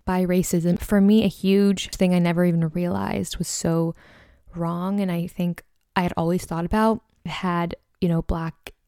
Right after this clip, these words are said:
men and women on the show. I always want to keep the show diversified. I intentionally try to think about how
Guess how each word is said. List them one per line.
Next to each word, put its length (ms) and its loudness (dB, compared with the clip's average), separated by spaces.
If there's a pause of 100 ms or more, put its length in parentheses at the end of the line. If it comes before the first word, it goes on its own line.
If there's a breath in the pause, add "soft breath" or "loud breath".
(100)
men 240 0
and 120 0
women 260 0
on 100 -4
the 80 -2
show. 500 -2 (240 loud breath)
I 100 -4
always 300 0
want 100 2
to 60 0
keep 180 -6
the 80 0
show 260 0
diversified. 840 0 (200)
I 80 2
intentionally 680 4
try 220 0
to 60 4
think 260 2
about 240 0
how 420 2